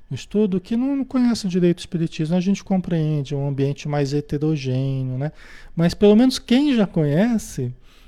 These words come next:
pelo menos quem já está afeito à doutrina espírita, ao conhecimento espírita, né? Nós deveríamos guardar essa atitude, né? No escrever, no pensar, "Olha, já, mas eu não escrevi", mas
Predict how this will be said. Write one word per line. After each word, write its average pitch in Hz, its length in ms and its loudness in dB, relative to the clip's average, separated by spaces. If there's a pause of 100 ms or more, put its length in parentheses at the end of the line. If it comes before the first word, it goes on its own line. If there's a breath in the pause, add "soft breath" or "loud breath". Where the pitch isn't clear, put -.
(160 soft breath)
pelo 180 180 0
menos 226 300 2
quem 247 380 2
já 190 160 2
está 151 320 -2
afeito 175 600 -2
à 139 40 -2
doutrina 131 420 -2
espírita, 127 640 -8
ao 123 60 -4
conhecimento 135 720 -4
espírita, 175 720 -4 (1200 loud breath)
né? 156 280 4
Nós 165 200 4
deveríamos 185 640 4
guardar 160 840 0
essa 147 260 -4
atitude, 123 720 -12 (840 soft breath)
né? 135 300 -6
No 156 180 4
escrever, 131 840 2
no 190 160 4
pensar, 175 720 2
"Olha, 262 220 0
já, 240 120 0
mas 226 200 2
eu 233 100 0
não 233 80 2
escrevi", 202 500 2
mas 165 320 0